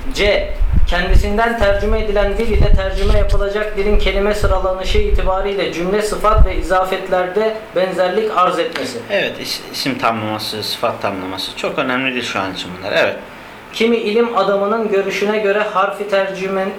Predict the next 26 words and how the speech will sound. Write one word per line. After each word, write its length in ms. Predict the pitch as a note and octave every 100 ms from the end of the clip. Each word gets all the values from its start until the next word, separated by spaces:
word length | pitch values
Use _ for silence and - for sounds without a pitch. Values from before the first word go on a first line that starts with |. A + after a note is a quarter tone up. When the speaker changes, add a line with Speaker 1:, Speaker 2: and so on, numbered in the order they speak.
| -
Speaker 1:
harfi 680 | - - F3 F3+ - A#3
tercümenin 640 | G#3+ F#3 F3+ F#3 G3+ A3+ G3+
bir 260 | G#3 F#3
ayetin 420 | F#3 F#3+ F#3+ G#3 G3+
bir 200 | G#3 F#3
bölümünde 480 | F#3+ F#3 F#3 G3
ya 200 | G3+ G3
da 260 | G3 - - - E3+
ona 260 | F3 G3
benzer 480 | F#3+ F#3+ F#3 A3 -
buyruklarda 640 | - - - F#3 F#3 G#3+
tahakkuk 480 | G#3+ - F#3 F#3 F#3+ F3+ F3+
mümkündür. 680 | F3+ F3 F#3 F3 D#3 - -
Speaker 2:
Tahakkuku. 680 | A2 A#2+ - - - C3 -
Speaker 1:
Tahakkuku 560 | - F#3 F#3 - F#3+
mümkündür. 560 | - F3+ F3 F3+ - - - - - - - -
Fakat 420 | G#3 - G3 - A#3
bu 40 |
kadarında 580 | A3 G#3 G3+ G3+ G#3 G#3+
bile 180 | - F3+
tahakkuku 580 | - - - - - G3
mümkün 420 | F#3+ F#3+ - G#3+
is-, 160 | G3 - - -
ise 360 | F#3+ - F#3 F3+ G3
yine 160 | G3+
haramdır. 560 | G#3 F3+ F3+ F3+ F#3